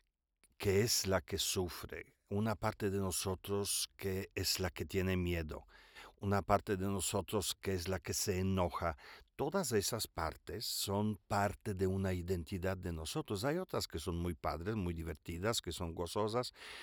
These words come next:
que son alegres, que sienten satisfacción, pero la mayoría de estas, ¿no? Sí,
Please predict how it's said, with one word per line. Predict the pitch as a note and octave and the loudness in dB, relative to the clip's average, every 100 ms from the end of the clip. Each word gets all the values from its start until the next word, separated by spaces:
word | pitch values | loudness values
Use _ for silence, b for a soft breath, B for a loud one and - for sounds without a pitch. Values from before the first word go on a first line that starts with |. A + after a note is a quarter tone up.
| B - | B -2
que | A#2 | 0
son | - B2 A#2 | 4 4 6
alegres, | G#2+ A#2 B2+ C3+ D3 - | 6 6 4 4 2 2
que | C#3+ | 0
sienten | A#2+ A#2 G#2 G#2+ | 2 2 2 2
satisfacción, | F#2 A2 F#2 G2+ - G2+ - B2+ C#3 | 2 -2 -2 -4 0 0 0 0 0
pero | - A#2 A#2+ A#2 B B B B B B - | 2 4 6 4 B B B B B B 0
la | A2 B2 | 6 6
mayoría | B2 B2 B2 A#2+ C#3 F#3 | 6 4 4 2 2 2
de | B2+ A2+ | 4 4
estas, | G2 - B2+ C#3 - | 4 2 2 2 0
¿no? | A#2+ C#3 | 0 0
Sí, | - A2 | -2 -4